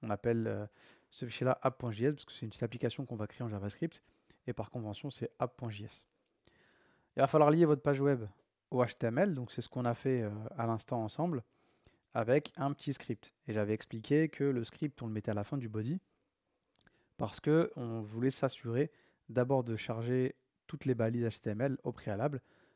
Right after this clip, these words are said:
parce que JavaScript, en fait, va les manipuler, ces balises, pour créer de l'interaction avec l'utilisateur ou des animations. Donc, on a affaire à un langage de programmation.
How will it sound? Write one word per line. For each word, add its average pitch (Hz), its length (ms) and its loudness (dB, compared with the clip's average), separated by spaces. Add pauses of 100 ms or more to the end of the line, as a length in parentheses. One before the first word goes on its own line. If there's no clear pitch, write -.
parce - 180 -6
que 120 100 -4
JavaScript, 104 480 -4
en 110 40 -8
fait, 139 220 -4
va 120 240 0
les 113 120 -2
manipuler, 117 420 -4
ces - 120 -10
balises, 120 320 -10 (400)
pour - 160 -8
créer - 160 0
de 120 60 2
l'interaction 107 440 -4
avec 113 140 -6
l'utilisateur - 520 -4 (380)
ou 139 100 2
des 135 100 4
animations. 123 360 -2 (1300)
Donc, 165 260 6
on 147 140 2
a 156 60 6
affaire 160 340 6
à 139 120 2
un 135 40 4
langage 143 480 4
de 127 80 -4
programmation. 135 760 0